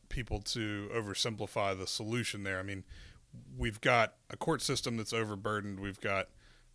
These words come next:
a jail system that's often overburdened. We've got, I mean, so there's a lot of reasons. And oftentimes, and I've, I had a meeting actually in the last couple of weeks with the district attorney, a,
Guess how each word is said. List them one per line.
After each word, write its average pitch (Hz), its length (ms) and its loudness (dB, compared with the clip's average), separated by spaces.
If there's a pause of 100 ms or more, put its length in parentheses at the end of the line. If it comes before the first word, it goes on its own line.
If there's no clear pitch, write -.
a 95 140 -4
jail 117 260 2
system 107 340 0
that's 95 220 -4
often 107 320 0
overburdened. 95 600 -4
We've 95 200 -6
got, - 140 -8
I - 20 -6
mean, 110 160 0
so 120 120 0
there's 107 180 -2
a 113 40 -4
lot 135 220 6
of 113 60 4
reasons. 107 320 0
And 131 100 -2
oftentimes, 135 760 0 (400)
and 117 140 0
I've, 120 240 0
I 117 120 0
had 120 160 4
a 113 40 4
meeting 113 560 0
actually 113 240 -2
in 104 60 -4
the 104 60 0
last 107 180 0
couple 104 200 -2
of 104 40 -4
weeks 107 280 -2
with 113 220 -6
the - 80 -8
district 101 340 -2
attorney, 110 560 0
a, 101 100 -6